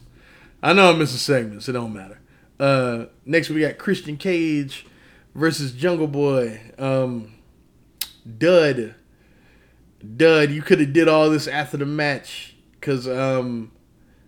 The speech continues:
this is also a very hype match. Like, they, they hyped this a lot. You know what I mean? This is another Dynamite segment. This is a fucking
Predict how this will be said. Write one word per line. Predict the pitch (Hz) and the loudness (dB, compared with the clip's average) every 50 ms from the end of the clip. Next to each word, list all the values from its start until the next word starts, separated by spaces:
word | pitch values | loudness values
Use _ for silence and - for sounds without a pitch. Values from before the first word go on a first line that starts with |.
| _ _ | _ _
this | - 104 120 139 135 135 | -14 -8 -6 -6 -4 -4
is | 135 139 | -4 -4
also | 135 143 143 135 - - 147 135 131 | -4 -4 -4 -4 -4 -2 -2 -2 -2
a | 127 | -2
very | 120 127 139 139 135 | -2 -2 -2 -2 -2
hype | 135 143 156 147 - | -4 -6 -8 -8 -8
match. | 143 147 147 139 131 - - - - - _ _ _ - | -8 -8 -8 -8 -10 -12 -16 -20 -20 -20 _ _ _ -12
Like, | 127 123 123 123 120 123 | -12 -10 -10 -12 -14 -12
they, | 131 135 135 131 | -10 -10 -10 -8
they | 131 139 | -8 -8
hyped | 139 127 147 143 131 131 135 | -8 -6 -6 -6 -6 -6 -6
this | 143 139 - | -8 -8 -6
a | - | -6
lot. | 147 151 151 143 139 139 - _ _ _ _ _ _ _ _ _ _ | -6 -6 -6 -8 -10 -14 -18 _ _ _ _ _ _ _ _ _ _
You | - 135 | -8 -4
know | 139 | -4
what | 135 | -2
I | 135 | -2
mean? | 139 139 135 135 135 135 - - - - - - | -2 -2 -2 -4 -6 -10 -14 -20 -20 -20 -16 -6
This | 139 135 160 165 160 - | 2 6 6 6 6 4
is | 160 156 151 143 135 | 0 0 0 0 0
another | 139 127 139 143 147 156 156 147 147 147 | -2 -2 0 2 2 2 4 4 2 0
Dynamite | 135 123 123 123 123 120 175 165 170 175 170 151 151 147 147 139 - | 0 -4 -10 -8 -2 2 4 4 6 4 4 2 0 -2 -2 -4 -6
segment. | - - 165 147 131 123 113 107 113 | -4 -2 -2 -2 -2 -2 -8 -8 -6
This | 131 139 135 - | -6 -6 -6 -6
is | 139 | -8
a | 139 131 | -8 -10
fucking | - - 170 151 139 143 139 135 123 | -6 -4 -4 -4 -4 -4 -8 -8 -10